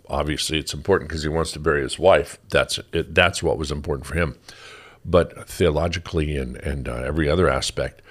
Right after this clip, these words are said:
this is the only time that Abraham ever owns anything. Essentially, he never owned any land in Canaan. God said, "I'm gonna give you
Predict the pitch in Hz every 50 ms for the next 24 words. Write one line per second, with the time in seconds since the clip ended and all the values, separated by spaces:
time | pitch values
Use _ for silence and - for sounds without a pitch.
0 | - - - - - _ _ - 113 110 - 101 90 80 78 80 85 82 82 80
1 | - 82 78 76 76 71 67 67 69 69 69 69 69 69 67 73 73 69 65 62
2 | 64 67 - - - - - - - - - _ _ - - - - 82 80 78
3 | 73 69 67 - - - _ _ - 90 107 107 110 101 90 82 67 67 67 65
4 | - 60 62 64 64 69 - - 90 90 85 - 82 80 78 76 80 78 82 92
5 | 95 95 - - 92 95 101 101 101 95 85 82 76 67 65 67 67 69 62 62
6 | 71 67 - _ _ _ - - - - - - - - _ _ - 87 85 85
7 | 82 82 78 78 78 - - 110 110 95 76 65 65 71 - - 76 78 - -
8 | - 98 - - - - 139 160 160 117 82 78 78 78 76 82 104 151 220 254
9 | 214 127 95 82 80 69 62 64 69 78 - -